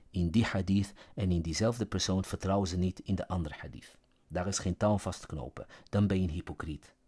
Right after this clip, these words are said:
Ja, dan ben je niet logisch, dan ben je niet consequent. Dus als Bukhari en Muslim bepaalde namen noemen in hun boek als hadith sahih, betekent dat die namen voor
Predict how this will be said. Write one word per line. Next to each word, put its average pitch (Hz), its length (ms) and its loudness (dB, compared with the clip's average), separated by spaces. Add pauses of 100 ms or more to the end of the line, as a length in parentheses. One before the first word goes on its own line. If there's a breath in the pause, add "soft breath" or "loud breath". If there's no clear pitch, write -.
(180)
Ja, 92 120 -6
dan 90 140 -4
ben 98 120 0
je 95 60 2
niet 98 140 2
logisch, 95 400 0
dan 82 120 -6
ben 85 100 -2
je 92 60 2
niet 95 140 0
consequent. - 600 -8 (400 loud breath)
Dus 98 280 0
als 107 200 0
Bukhari 110 540 -2
en 95 160 2
Muslim 98 360 2
bepaalde 98 420 0
namen 101 400 2
noemen 101 320 4
in 104 180 0
hun 87 200 0
boek 98 240 -2
als - 160 -4
hadith 80 240 -6
sahih, 120 340 -2 (400 loud breath)
betekent - 480 0
dat 78 160 -4
die 160 140 6
namen 131 420 4 (200 loud breath)
voor - 260 -4